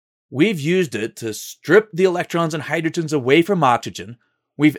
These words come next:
elevated those electrons in energy, we've sent those electrons down an electron transport chain, which creates our proton gradient. Then we use that gradient, that stored energy,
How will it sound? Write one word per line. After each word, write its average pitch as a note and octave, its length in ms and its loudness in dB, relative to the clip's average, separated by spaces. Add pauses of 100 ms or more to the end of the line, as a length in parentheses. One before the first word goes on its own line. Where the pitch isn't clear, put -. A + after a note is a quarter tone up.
elevated D#3 640 0
those C3+ 320 2
electrons C#3+ 680 -4
in F#3 100 -8
energy, A2+ 560 -10 (840)
we've D3+ 180 4
sent G3 280 0
those E3 220 2
electrons D#3 460 -4
down C3 340 0
an G#3 80 -4
electron D#3 400 -4
transport C3 640 -4
chain, A2 440 -10 (360)
which - 160 -20
creates - 300 -14
our G2 180 -16 (120)
proton G#2+ 500 -12
gradient. G#2 640 -6 (500)
Then D#3 160 4
we F#3 100 2
use G#3+ 360 2
that E3 340 2
gradient, C3 480 2
that A#2+ 240 -10 (260)
stored A3 380 4
energy, A2+ 500 0